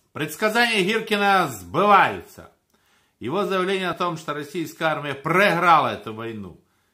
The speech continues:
и что скоро ждет не просто разгром, а бунт в России, подтверждается. Пошла информация, что среди российских генералов недовольство действиями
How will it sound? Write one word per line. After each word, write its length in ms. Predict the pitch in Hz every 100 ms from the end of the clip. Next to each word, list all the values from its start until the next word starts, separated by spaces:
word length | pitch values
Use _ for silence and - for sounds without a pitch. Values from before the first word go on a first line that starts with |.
| _ _
и 40 |
что 220 | 98 -
скоро 640 | 107 - _ - 160 151 120
ждет 600 | 101 95 127 107 - _
не 80 | 95
просто 460 | 95 185 185 - 131
разгром, 680 | 127 104 95 98 82 69 _ _ _
а 100 | 90
бунт 480 | 87 98 151 120
в 80 | -
России, 640 | - 185 - 196 220 233 _ _ _ _ -
подтверждается. 680 | 120 123 107 90 - _ _ _ _ _ _ _ _
Пошла 260 | - - 214
информация, 800 | 202 202 190 190 170 - 131 110
что 160 | -
среди 220 | 113 135
российских 560 | 156 - 170 139 - 120
генералов 720 | 131 135 143 165 165 147 135 _ _ _ _ _ _ _ -
недовольство 1000 | 139 196 233 233 240 180 120 - 107 104
действиями 1200 | 104 139 160 160 - 156 156 151 139 131 110